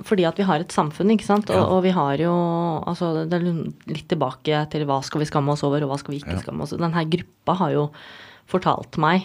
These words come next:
Speaker 1: via media at
Speaker 2: Ja.
Speaker 1: sånn og sånn bør man se ut, ikke sant? Og denne
Speaker 2: Ja.
Speaker 1: vinkelen er fin, og denne vinkelen er ikke så fin, ikke sant? Sånn at, eh,
Speaker 2: Jeg tror ikke det er media som har skapt dette, altså.
Speaker 1: Det er ikke det?
Speaker 2: Nei.
Speaker 1: Nei.
Speaker 2: Da kan du, det, det tror jeg ikke et
Speaker 1: Nå må du
Speaker 2: sekund.
Speaker 1: s-, sette meg på plass.
Speaker 2: <laughs> Ja, men uansett,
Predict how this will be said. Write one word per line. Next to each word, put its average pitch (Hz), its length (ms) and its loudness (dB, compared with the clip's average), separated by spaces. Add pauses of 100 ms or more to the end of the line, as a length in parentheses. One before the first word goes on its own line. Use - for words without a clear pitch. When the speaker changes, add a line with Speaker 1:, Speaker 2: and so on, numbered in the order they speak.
(140)
Speaker 1:
via 156 300 2
media 143 580 -2
at 160 100 -4
Speaker 2:
Ja. 92 120 0
Speaker 1:
sånn 135 360 0
og 160 60 -2
sånn 135 300 -2 (180)
bør 143 140 0
man 131 140 -4
se - 200 -4
ut, - 100 -10
ikke - 160 -14
sant? 143 220 -4
Og - 40 -8 (120)
denne 131 60 0
Speaker 2:
Ja. - 160 0
Speaker 1:
vinkelen 131 300 -4
er 139 40 -4
fin, - 240 -6
og 135 80 -6
denne 123 180 -6
vinkelen 139 340 -6
er 156 40 -4
ikke 151 180 -10
så - 140 -10
fin, 147 180 -2
ikke 160 140 -6
sant? 165 240 -6
Sånn 139 160 -4
at, - 100 -10
eh, 147 120 0
Speaker 2:
Jeg - 120 -6
tror - 160 -6
ikke - 120 -10
det 110 120 2
er - 20 0 (140)
media 80 200 -4
som 85 120 -2
har 85 60 -4
skapt - 280 -4
dette, - 220 -6
altså. 110 240 -2
Speaker 1:
Det - 100 -2
er - 40 -10
ikke - 140 -4
det? 392 180 -4
Speaker 2:
Nei. 80 300 -6 (180)
Speaker 1:
Nei. 370 140 0 (100)
Speaker 2:
Da - 120 -2
kan 127 160 -2
du, 101 200 2 (580)
det, 110 200 -6 (140)
det - 320 -2
tror 107 240 2
jeg 87 140 -4
ikke 90 200 -2
et 135 60 2
Speaker 1:
Nå 247 100 4
må 370 80 2
du 359 100 6
Speaker 2:
sekund. 104 300 -4
Speaker 1:
s-, - 60 -12
sette - 300 0
meg 285 140 2
på 403 100 0
plass. 277 320 2
Speaker 2:
<laughs> - 120 6
Ja, 147 180 6 (460)
men 160 80 6
uansett, 147 420 6